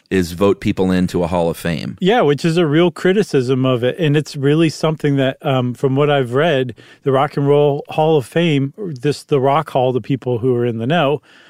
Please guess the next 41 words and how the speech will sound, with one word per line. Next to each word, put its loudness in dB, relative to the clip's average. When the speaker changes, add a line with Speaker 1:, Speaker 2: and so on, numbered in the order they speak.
Speaker 2:
um, 2
have, -2
has 0
never 2
fully 0
figured 0
out 0
how 0
to, 2
how -2
to 2
deal 4
with 0
that -2
paradox. -4
'Cause 0
it 2
is 0
a 0
paradox, -2
like, 0
to -2
take, 0
like, 0
what 2
is 2
rock 0
and 0
roll, 4
which 0
is, -2
you -4
know, 2
like, 0
in 2
your 2
face, 0
your -4
parents -2
hate 2
it. 2